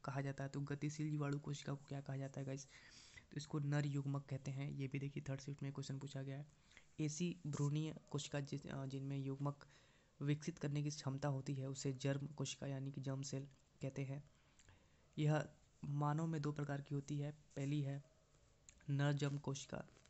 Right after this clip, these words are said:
इससे चल कोशिका sperm का निर्माण होता है, और दूसरी होती है मादा जर्म कोशिका, इससे अचल कोशिका अंडाणु का निर्माण होता है। तो ये चीज़ ध्यान रखेंगे। आगे देखेंगे, यदि शामिल हो तो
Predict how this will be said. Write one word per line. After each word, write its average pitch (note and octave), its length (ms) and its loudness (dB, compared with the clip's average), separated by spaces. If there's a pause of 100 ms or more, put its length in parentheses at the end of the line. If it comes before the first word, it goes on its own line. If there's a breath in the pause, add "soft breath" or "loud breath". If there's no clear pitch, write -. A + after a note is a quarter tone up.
(140)
इससे D3+ 260 2
चल D#3 260 0
कोशिका D3 480 -2 (160)
sperm C#3+ 300 -4
का C#3+ 60 -2
निर्माण C3 320 -2
होता C3 240 -6
है, D3 100 -6 (580 loud breath)
और D3 80 4
दूसरी D3+ 340 2
होती D#3 280 2
है C#3 160 -2 (100)
मादा C#3+ 380 4
जर्म C#3+ 260 0
कोशिका, C#3 440 -4 (420)
इससे D3+ 320 -2
अचल D3+ 280 0
कोशिका C#3+ 400 -2
अंडाणु C#3 300 -2
का C#3 180 -6 (380 loud breath)
निर्माण C3 380 0
होता - 360 -10
है। - 320 -14 (260)
तो D3 60 -4
ये C#3+ 60 -2
चीज़ C#3+ 160 0
ध्यान C#3 200 -2
रखेंगे। C#3+ 340 -4 (840 loud breath)
आगे D3+ 160 4
देखेंगे, D#3 360 0 (960 loud breath)
यदि E3 400 6 (840)
शामिल E3+ 500 4
हो D3+ 220 4
तो D3+ 280 0